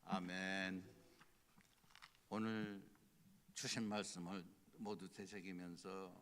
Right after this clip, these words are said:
우리 모두 하나님이 기뻐하는 삶을 살아가게 하-, 가며 주님의 말씀이 이 세상 모든 자에게 임할 때까지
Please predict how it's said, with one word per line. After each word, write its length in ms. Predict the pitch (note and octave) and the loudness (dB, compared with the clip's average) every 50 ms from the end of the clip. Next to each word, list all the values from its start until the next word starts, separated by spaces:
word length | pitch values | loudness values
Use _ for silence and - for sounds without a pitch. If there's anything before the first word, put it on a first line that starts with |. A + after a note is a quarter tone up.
| - - - - | -16 -18 -16 -12
우리 240 | G2 F#2+ F2+ G2+ G2 | -10 -6 -4 -2 -2
모두 420 | F#2+ G2 G#2 G#2 G#2+ G#2 A2+ A2 | 0 2 2 2 2 2 2 0
하나님이 520 | A2 - B2+ B2 A#2 A2+ A2+ A2+ A2 A2+ G#2+ | 0 0 0 0 2 2 2 0 0 -2 -2
기뻐하는 480 | - B2 A#2 - A#2 A2 G#2+ G#2+ G#2 | -4 -6 -4 0 0 2 2 2 0
삶을 340 | F#2+ - G#2 G2 G2 G2 F#2 | -2 -4 -6 -6 -4 -4 -6
살아가게 560 | E2+ - G#2 F#2+ F#2+ F#2 F2 E2+ E2+ - F#2 | -4 -4 -4 -4 -4 -4 -4 -4 -6 -6 -6
하-, 600 | F2 F#2 E2+ - - - - - - - - F#2+ F2 - - - | -8 -8 -12 -16 -20 -20 -20 -20 -20 -16 -14 -14 -14 -16 -12 -6
가며 380 | - F#2+ F#2+ F#2 F2+ F2 F2 E2+ - - - - - - - - - - - | -4 -2 -2 -2 -2 -4 -6 -8 -12 -16 -20 -20 -20 -20 -20 -20 -20 -20 -14
주님의 460 | - - G#2+ G#2+ G#2 G#2+ G#2+ G#2+ G#2+ G#2 | -6 -2 0 2 4 4 4 4 4 4
말씀이 640 | G2+ G2+ G#2 G2+ - - G#2+ G#2 G#2+ G#2+ G2+ G2 - | 4 2 2 2 0 -2 -2 -2 -2 -2 -4 -4 -6
이 120 | G#2+ G#2 F#2+ | -8 -8 -6
세상 420 | A2 A2 G#2+ A#2 G#2+ G#2+ G#2 G2 | -6 -4 -2 0 0 0 0 0
모든 400 | G2 A2+ B2+ B2 B2 B2+ B2+ A#2+ | 2 2 2 4 4 4 4 4
자에게 380 | A2+ A#2+ A#2+ A#2 A2+ G#2+ A#2+ A#2+ | 4 4 4 2 2 0 -2 -2
임할 320 | - A2+ A#2+ A#2+ A2+ G#2+ | -2 0 0 0 0 0
때까지 600 | - G#2+ F#2+ - - G2+ G2 F#2+ A2 A2 G#2 G2+ | -2 -6 -8 -4 -4 -4 -2 -2 -4 -6 -6 -8